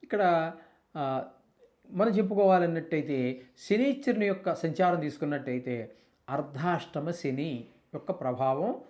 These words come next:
పూర్తిగా ఉంటుంది. నాలుగవ స్థానంలో అర్ధాష్టమం అంటే అష్టమం అంటే ఎనిమిది, అర్ధ అంటే న-, సగము, అంటే దాన్ని మనము నాలుగవ స్థానం అంటాం. నాలుగవ స్థానంలో శని చాలా బాధ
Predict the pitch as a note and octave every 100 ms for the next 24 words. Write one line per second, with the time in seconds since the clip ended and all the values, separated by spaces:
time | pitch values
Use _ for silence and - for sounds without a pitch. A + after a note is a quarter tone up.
0 | _ _ C#3 C#3 - B2+ C#3 F#3 C#3+ B2+
1 | A#2 A2+ B2+ B2+ G#2+ - - _ B2+ D3+
2 | F3+ F3+ E3+ - C#3 B2 A#2 C#3 G#3+ F#4
3 | - _ _ _ _ _ _ C#3 C3+ E3
4 | F3 D#3 D3 C3+ A3+ G4+ - _ _ -
5 | C#3 - D#3+ C#3 B2+ A#2+ C3 D#3 G3+ C4
6 | - - C#3 D3 C#3+ E3+ C#3+ A3 D#3+ -
7 | - C#3 B2 A#2+ - - _ _ _ _
8 | - G#3 F3+ D#3 F3 A3+ G3+ D#3 C#3 C3
9 | C#3 - _ - D#3+ E3 D#3 D3 C#3+ C3
10 | A#2+ A2+ A2+ A#2+ D#3+ F3+ F#3 F#3 F3 D#3
11 | D3 C#3+ C#3+ C#3+ C3+ B2+ B2 F3 C4 -
12 | _ - C3 D3